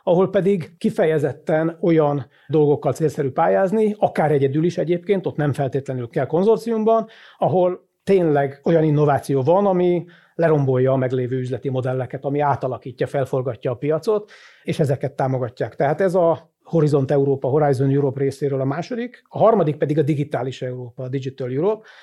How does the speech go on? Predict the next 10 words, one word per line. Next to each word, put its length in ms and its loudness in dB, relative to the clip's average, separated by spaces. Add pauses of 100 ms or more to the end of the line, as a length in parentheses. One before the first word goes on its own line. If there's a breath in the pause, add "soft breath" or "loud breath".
(340 loud breath)
ami 520 2
pedig 480 0
úgynevezett 720 2
különleges 540 2
célkitűzések 840 -4
mentén 560 -6 (220)
szerveződik. 920 -6
A 100 -20
különleges 500 0
célkitűzések, 840 0